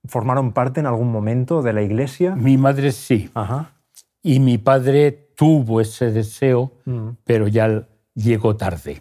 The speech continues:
Speaker 1: Mm.
Speaker 2: Sí, en efecto, al principio de todo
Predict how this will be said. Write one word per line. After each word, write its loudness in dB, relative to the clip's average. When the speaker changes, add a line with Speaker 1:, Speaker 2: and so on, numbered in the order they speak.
Speaker 1:
Mm. -10
Speaker 2:
Sí, -2
en 0
efecto, -2
al -2
principio 0
de -2
todo 0